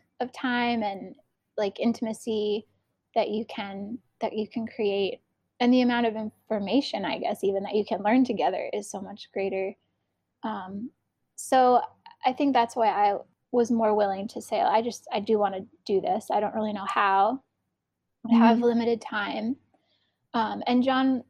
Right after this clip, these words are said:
Speaker 1: Muir Law is also, um, ha-, he has resources for how to start these things. And I just kind of
Speaker 2: Mm-hmm.
Speaker 1: followed those, the list of directions he has on his website. And he,
Speaker 2: Mm-hmm.
Speaker 1: he emailed me personally too and just said, "Here, like, I'm,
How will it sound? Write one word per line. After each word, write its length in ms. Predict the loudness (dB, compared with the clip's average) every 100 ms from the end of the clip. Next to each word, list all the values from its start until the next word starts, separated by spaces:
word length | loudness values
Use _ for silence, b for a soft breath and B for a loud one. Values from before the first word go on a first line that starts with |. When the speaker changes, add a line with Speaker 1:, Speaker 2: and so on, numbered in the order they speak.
| -2
Speaker 1:
Muir 180 | 0 4
Law 160 | 4 4
is 100 | 2
also, 500 | 0 0 -2 -2 -6 _ -10
um, 460 | -8 -8 -10 -12 -14 _ _ -4
ha-, 180 | -2 0
he 120 | -2
has 360 | 0 2 0 -4
resources 600 | -4 -4 -4 -6 -6 -10 -8
for 100 | -6
how 180 | -6 -6
to 140 | -10
start 340 | -6 -4 -2 -2
these 180 | -4 0
things. 260 | 2 2
And 80 | 2
I 120 | 2 2
just 220 | 0 0
kind 160 | 0
of 80 | 0
Speaker 2:
Mm-hmm. 40 | 2
Speaker 1:
followed 500 | 4 4 4 0 -6 _ _ _ -6
those, 340 | -2 -2 -6 -8
the 160 | -4 -2
list 280 | -4 -6 -8
of 100 | -6
directions 420 | -4 -4 -4 -6
he 100 | -2
has 220 | 0 0
on 100 | -2
his 140 | -8 -4
website. 520 | -4 -4 -4 -2 -2 -4
And 160 | -8
he, 520 | -6 -2 0 0 -4 -8 -2
Speaker 2:
Mm-hmm. 240 | 2 2 2 -2
Speaker 1:
he 300 | 0 2 4
emailed 260 | 4 4
me 240 | 2 2 2
personally 600 | 0 -2 -2 -2 0 0
too 280 | 0 2 2
and 140 | 0
just 180 | -4 -2
said, 240 | -2 -2
"Here, 340 | -4 -2 0 2
like, 260 | 2 0 -6
I'm, 280 | -6 -6